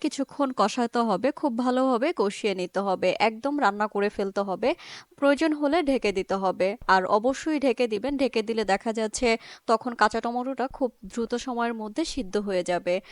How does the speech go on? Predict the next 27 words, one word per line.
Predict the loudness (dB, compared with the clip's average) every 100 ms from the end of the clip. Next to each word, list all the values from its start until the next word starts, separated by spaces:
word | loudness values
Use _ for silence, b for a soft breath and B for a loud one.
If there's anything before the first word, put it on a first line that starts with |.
| B 0
কাঁচা | 2 2
টমেটো | 2 2 2 2
আছে | 2 0 -2
অনেক | -2 -6 -6
সময় | -4 -4 -6 -4
খুব | -4 -4 -16 0
দেরিতে | 2 2 0 -2
সিদ্ধ | -4 -4 -4 -2
হয়, | -2 -2
আবার | -2 -2
হচ্ছে | -4 -6 -6 -2
যে | -2 -2 B B -4
সিদ্ধ | -2 0 0
হতেও | 2 2 2 2
চায় | 0 0
না | -4
অনেক | -6 -8
সময়, | -8 -4 -2
এই | -2
জন্য | -2 -4 -6
হচ্ছে | -4 -6
একটু | -4 0 0
ঢেকে | 2 0 -2
দিবেন। | -6 -2 0
ঢেকে | 0 0 -2
দিলে | -4 -2
তাহলে | -2 0